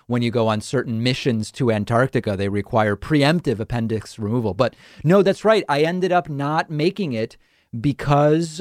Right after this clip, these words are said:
it was only a few weeks after my appendectomy, and I was not, I was not cleared to, uh, lift my luggage, so I couldn't go. That's absolutely right.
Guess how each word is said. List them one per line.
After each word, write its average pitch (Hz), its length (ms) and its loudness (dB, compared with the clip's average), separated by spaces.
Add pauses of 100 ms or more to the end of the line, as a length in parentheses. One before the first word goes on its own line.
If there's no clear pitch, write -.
it 160 140 -2
was 143 360 -2
only 165 300 2
a 156 60 4
few 160 240 -2
weeks 147 300 0
after 143 320 0
my 139 140 0
appendectomy, 135 800 0
and 117 100 0
I 120 80 0
was 120 200 0
not, 120 280 -2 (100)
I 131 240 0
was 123 160 0
not 135 220 -2
cleared 139 440 2
to, 147 280 4
uh, 143 100 4
lift 143 380 0
my 160 140 0
luggage, 156 460 0
so 147 160 -2
I 131 100 0
couldn't 165 260 -4
go. 185 240 2
That's 113 220 -4
absolutely 156 500 -2
right. 170 260 0